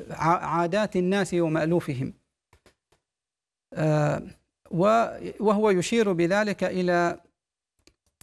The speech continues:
موقف الناس من هذه القضايا،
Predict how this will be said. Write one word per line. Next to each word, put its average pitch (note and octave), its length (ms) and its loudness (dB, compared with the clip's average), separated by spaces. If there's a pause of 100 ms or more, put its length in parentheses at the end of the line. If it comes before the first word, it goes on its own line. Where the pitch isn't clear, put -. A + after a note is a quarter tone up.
(160)
موقف G3+ 520 0
الناس D#3+ 500 0 (1160)
من F#3 400 2
هذه F#3 480 0
القضايا، D3+ 600 -2